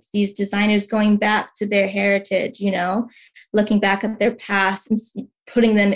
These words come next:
in their collection, which I think is really exciting, you know, like, um, another one of my favorites, which is not a designer, but it's a curated book series called Far Near. And I just, I,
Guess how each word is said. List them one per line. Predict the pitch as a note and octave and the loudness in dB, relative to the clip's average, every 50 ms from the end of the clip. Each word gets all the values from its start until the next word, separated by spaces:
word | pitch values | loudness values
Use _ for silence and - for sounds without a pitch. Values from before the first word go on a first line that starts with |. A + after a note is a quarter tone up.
| - | 0
in | G#3+ A3 A#3 A#3 | 2 4 4 4
their | G#3 G3 F#3+ | 4 4 0
collection, | F#3+ - - - - - G#3+ - - - - - C3 B2 - - | -2 -6 -14 -14 -14 -14 -14 -14 -16 -14 -10 -8 -6 -6 -2 -2
which | E3+ - - | -2 0 0
I | B2 G3+ A3+ | 0 0 0
think | A3+ - G#3 - C3 - | -2 -2 -4 -4 -2 -2
is | F#3 F3+ - - - - _ _ _ _ _ _ _ _ _ | -2 -2 -2 -4 -12 -20 _ _ _ _ _ _ _ _ _
really | - F#3 G3+ G#3 G3 F#3 | 0 2 4 4 4 2
exciting, | - - - _ - - - F3+ F#3 F#3+ F#3+ F#3 - - - G3+ - | 0 -2 -6 _ -14 -4 -2 0 0 0 0 -2 -2 -2 -2 0 0
you | - | 0
know, | - - F3 F3 F3 | 0 0 0 0 0
like, | F3 - F3 - - | 0 -2 -2 -4 -6
um, | - - - - - G#3+ A3+ C4 - - _ - | -6 -6 -6 -6 -6 -6 -8 -8 -10 -10 _ 0
another | A3+ A3+ A#3 A#3 A#3 | 2 4 4 4 4
one | A3+ A3+ A3 | 4 2 2
of | G#3+ | 2
my | G#3 G3+ | 0 0
favorites, | G#3 G3+ F#3+ G3 G3 - - | -2 -2 -4 -4 -4 -6 -6
which | - G3 G#3 | -8 -8 -8
is | G3+ - - | -8 -10 -6
not | B3+ B3 C4+ C#4+ C#4+ C#4+ - | 0 2 4 4 4 2 0
a | A3 | -2
designer, | G#3 G#3 G3 G3 F#3 F3+ F3+ F3+ F3+ F3+ F3+ F3+ G3+ G#3 - _ _ _ _ _ _ - | -2 -2 -2 -2 -4 -4 -4 -2 -2 -2 -2 -2 -4 -6 -10 _ _ _ _ _ _ -2
but | G3 | -2
it's | G3 G3 - - | -2 -2 0 0
a | G3 G3+ F#3+ F#3+ F3 E3+ E3+ D#3+ D3 - - - _ _ _ | 2 2 4 2 2 2 0 -2 -4 -6 -12 -14 _ _ _
curated | - - A#3 G#3 G#3+ G#3+ G3+ G3+ G3+ G3+ | -2 2 4 4 4 4 4 2 2 2
book | A3 G#3 G#3 - | 0 0 0 -2
series | - - - F#3 F#3 F3 F3 - G3+ - | -8 -8 -4 0 0 0 0 -2 -4 -8
called | - - G3+ G3 - - | -6 -6 -6 -6 -6 -8
Far | _ F#3+ F#3 F3+ F3 F#3 | _ -4 -4 -4 -2 -2
Near. | G3+ E3+ F#3+ - - - - - G3+ - _ _ _ _ _ _ _ | -4 -2 -2 -2 -2 -4 -4 -6 -8 -10 _ _ _ _ _ _ _
And | G#3 A3+ | -2 0
I | A3 | 0
just, | G#3+ G#3+ G#3 - - | -2 -2 -6 -6 -4
I, | A3+ A3 - - G#3 A3 A3 | -4 -4 -2 0 0 0 0